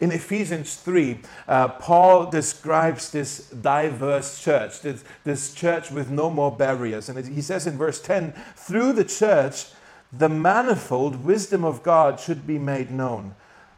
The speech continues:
The word manifold here is the Greek word polypoikilos, uh, which only appears this one time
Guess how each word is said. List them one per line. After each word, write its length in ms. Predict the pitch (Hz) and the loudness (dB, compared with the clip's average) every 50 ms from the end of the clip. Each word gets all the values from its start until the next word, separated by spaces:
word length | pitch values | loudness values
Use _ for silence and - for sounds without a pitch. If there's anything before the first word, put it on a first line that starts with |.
| _ _ | _ _
The 80 | 139 143 | -6 -2
word 300 | 151 202 220 220 190 165 | 0 0 0 0 0 -2
manifold 840 | 160 165 180 202 233 240 214 180 - - 147 143 147 147 139 127 | 0 2 2 2 2 2 2 0 0 -2 0 0 0 0 -2 -2
here 240 | 120 143 156 165 165 | -2 0 0 0 0
is 300 | 180 - 151 147 127 120 | -2 -2 -4 -4 -6 -6
the 120 | - 143 127 | -6 -8 -6
Greek 360 | 117 131 143 170 214 - - | -4 -2 -2 0 -2 -2 -2
word 320 | 156 160 151 147 131 123 - - - - _ | 0 2 2 2 2 -2 -8 -18 -20 -20 _
polypoikilos, 1200 | - - 185 202 226 233 226 - - 190 185 180 196 185 - - 165 131 113 104 101 - - - - _ - - - - - - | 0 4 4 4 4 4 -2 0 2 4 4 4 2 -2 -4 -4 -4 -2 -2 -4 -6 -10 -12 -14 -16 _ -20 -20 -20 -20 -8 -4
uh, 200 | - 139 135 - | -2 0 0 0
which 240 | - 160 170 165 - | 2 0 0 2 0
only 380 | 185 208 247 277 285 285 254 202 | 0 -2 0 -2 -2 -2 0 0
appears 420 | 180 139 - 180 208 196 190 196 | 0 -2 -2 0 0 0 0 2
this 220 | 196 190 170 135 120 | 0 0 0 0 -6
one 360 | 117 143 165 196 220 240 226 | -4 -2 -2 0 0 -2 -6
time 540 | - - 196 202 190 165 143 139 143 147 | -6 0 0 2 2 2 0 -4 -6 -8